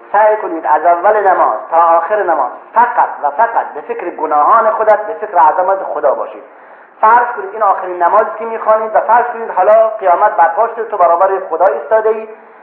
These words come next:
یک طرف جهنم است، یک طرف بهشت و اعمالت هم، فیلم زندگیت هم جلوت است. با این فکر به نماز ایست و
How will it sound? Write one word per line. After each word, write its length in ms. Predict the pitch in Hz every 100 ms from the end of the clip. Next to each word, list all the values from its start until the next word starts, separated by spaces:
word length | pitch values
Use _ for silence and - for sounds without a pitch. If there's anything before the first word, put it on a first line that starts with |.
| -
یک 220 | 220 254
طرف 280 | - 170 -
جهنم 380 | 160 156 196 202
است، 240 | 143 -
یک 180 | 233 -
طرف 280 | 175 160 160
بهشت 440 | 165 233 240 156
و 20 |
اعمالت 500 | 180 180 175 226 240
هم، 140 | 220 214
فیلم 260 | 214 208
زندگیت 360 | 185 175 180 233
هم 100 | 233
جلوت 280 | 220 202 190
است. 180 | 170 - - - _ _ _ _ _ _ _ _ _ _ _ _ _ -
با 180 | 262 254
این 240 | 302 330 -
فکر 320 | 262 262 233
به 60 | 208
نماز 320 | 220 220 240 240
ایست 220 | 247
و 40 | 180